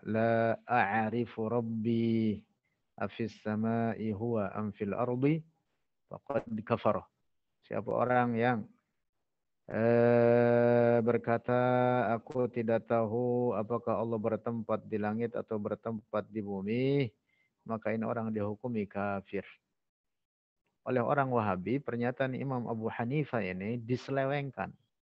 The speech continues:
Kata mereka, ini bukti bahwa jelas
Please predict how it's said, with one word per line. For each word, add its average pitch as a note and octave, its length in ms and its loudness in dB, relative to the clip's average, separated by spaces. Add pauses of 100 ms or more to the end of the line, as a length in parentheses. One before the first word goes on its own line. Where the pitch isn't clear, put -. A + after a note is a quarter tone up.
(240)
Kata A#2+ 240 -4
mereka, A2+ 560 -2 (480)
ini D#3 240 4
bukti E3 640 2 (240)
bahwa A2 800 -2 (240)
jelas C3 400 2